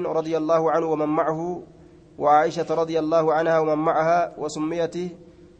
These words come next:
آية مو-، موقعة الجمل jedhamtee yamamte.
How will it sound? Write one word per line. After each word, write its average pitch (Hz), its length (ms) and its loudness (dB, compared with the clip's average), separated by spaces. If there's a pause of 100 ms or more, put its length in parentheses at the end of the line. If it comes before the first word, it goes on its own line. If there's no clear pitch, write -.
(120)
آية 156 360 4 (1400)
مو-، 170 340 0
موقعة 160 800 -2
الجمل 160 600 0 (500)
jedhamtee 147 420 -4
yamamte. 131 380 -2